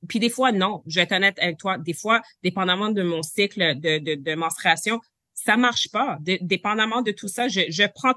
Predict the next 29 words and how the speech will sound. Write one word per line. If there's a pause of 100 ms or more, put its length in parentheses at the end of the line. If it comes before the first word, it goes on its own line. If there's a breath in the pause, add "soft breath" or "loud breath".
(120)
tout
ça
en
ligne
de
compte
quand
je, (220)
je,
quand
je
dois
vraiment
travailler, (220 loud breath)
puis
ça
va
tout, (120)
euh, (320)
tout
être (300)
basé
sur
my
mood. (220 loud breath)
Si
aujourd'hui,
j'ai,
j'ai,